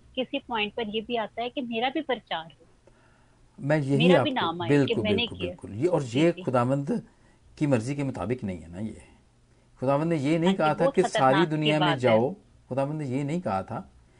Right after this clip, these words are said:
Speaker 2: कि सारी दुनिया में जाओ और अपने नाम की मुनादी करो, ये तो नहीं ना कहा था ग्रेट कमीशन के अंदर।
Speaker 1: जी, जी।
Speaker 2: इसमें, इसमें आज़म में जो कहा जाता है ना, उसमें यही कहा था कि सारी दुनिया में जाओ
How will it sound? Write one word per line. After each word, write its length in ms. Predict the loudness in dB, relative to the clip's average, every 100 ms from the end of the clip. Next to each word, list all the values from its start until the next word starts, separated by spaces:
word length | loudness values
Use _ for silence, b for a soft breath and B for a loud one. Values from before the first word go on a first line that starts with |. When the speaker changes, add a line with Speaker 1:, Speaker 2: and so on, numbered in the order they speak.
| b _
Speaker 2:
कि 120 | -6
सारी 340 | -2 2 2 2
दुनिया 340 | -2 -2 -2
में 400 | -4 -4 -4 -2
जाओ 400 | 2 6 6 4
और 340 | 2 2 2 -2
अपने 300 | 0 0 2
नाम 260 | 2 0
की 180 | -4 -4
मुनादी 320 | -2 -2 -4
करो, 200 | -8 -12
ये 220 | -10 -2 6
तो 100 | 6
नहीं 120 | 6
ना 140 | 0
कहा 240 | 2 0 0
था 300 | -2 -6 B B B _ -14
ग्रेट 400 | -2 4 4 4
कमीशन 340 | -2 -2 -4
के 120 | -6 -8
अंदर। 200 | -10 -6
Speaker 1:
जी, 160 | -6
जी। 320 | -6 -10 -10 -12 -10
Speaker 2:
इसमें, 460 | -6 -4 -4 -6
इसमें 340 | -10 -6 -6 -6
आज़म 380 | -6 -6 -4 -6 -8
में 280 | -10 -10 -10
जो 140 | -12
कहा 240 | -14 -16 -14
जाता 280 | -12 -12 -10
है 80 |
ना, 120 | -10 -10 b b b b _
उसमें 240 | -10 -6 -4
यही 180 | -4 -2
कहा 200 | -4 -4
था 100 | -6
कि 140 | -6
सारी 720 | -6 -8 -6 -2 0 0 -2
दुनिया 500 | -4 -2 0 0 -2
में 200 | -2 -4
जाओ 680 | -6 -6 -6 -4 -4 -4 -6